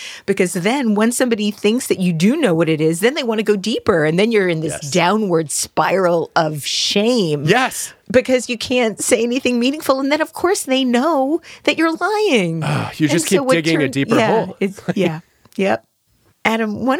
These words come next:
Speaker 1: of my favorite parts of your new book is about conflict. And in Think Again, you reveal that you've always been determined to keep the peace and suggest that it may be because your group of friends dropped you in middle school,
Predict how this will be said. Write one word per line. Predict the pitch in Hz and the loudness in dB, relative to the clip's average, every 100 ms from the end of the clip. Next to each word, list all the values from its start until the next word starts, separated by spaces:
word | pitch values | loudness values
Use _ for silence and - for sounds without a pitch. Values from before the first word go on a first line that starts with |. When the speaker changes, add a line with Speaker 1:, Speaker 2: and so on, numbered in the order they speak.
| 453 | -2
Speaker 1:
of | - | -2
my | 208 170 165 - | 0 2 0 -2
favorite | - 180 196 | 0 2 0
parts | - 175 160 | 0 -2 0
of | 170 147 147 | -2 -2 -6
your | - 151 147 | -4 -2 0
new | 143 143 | -2 0
book | 147 139 - | -2 -2 -4
is | 170 147 | -2 0
about | 143 120 147 135 139 139 143 - | -2 -4 -2 -2 -2 -4 -6 -12
conflict. | - - - 139 147 - - 214 - - - _ - - - | -12 -8 -6 -4 -6 -8 -10 -10 -14 -20 -20 _ -20 -12 -4
And | 165 156 - | -2 -2 -2
in | 170 | -2
Think | 165 190 | 0 0
Again, | 185 175 175 156 151 | -2 -2 -2 -2 -2
you | 156 | -2
reveal | 143 147 139 165 151 147 143 | 0 -2 0 0 0 -2 -6
that | 139 151 - | -4 -4 -4
you've | - 165 156 | -4 -4 -2
always | - 202 247 214 | -2 0 -2 -2
been | 180 170 | 0 0
determined | 233 - 175 156 156 151 | -2 -6 -4 -2 -4 -6
to | |
keep | - 165 - | -6 -8 -4
the | 160 | -6
peace | - - 165 156 - - - - - - _ | -6 -6 -4 -4 -6 -10 -12 -18 -20 -20 _
and | 170 156 156 | -2 -2 -2
suggest | - 165 160 - 165 165 165 - | -4 -4 -6 -4 -2 -2 -4 -6
that | - 165 | -4 -2
it | 151 - | -2 -2
may | 175 202 254 240 | -2 0 -2 -2
be | 214 208 202 196 | -2 0 2 0
because | 180 170 - 160 156 156 160 175 | 0 -2 -2 -2 0 -2 -2 -2
your | 156 151 | -2 0
group | 165 151 | -4 -4
of | 160 | -4
friends | - 156 151 151 147 | -4 -4 -2 -4 -4
dropped | - 143 - - | -4 -4 -4 -4
you | 160 | -2
in | 160 | -2
middle | 190 220 233 | 0 0 -2
school, | - - 208 196 190 185 185 | -2 2 2 2 2 0 -2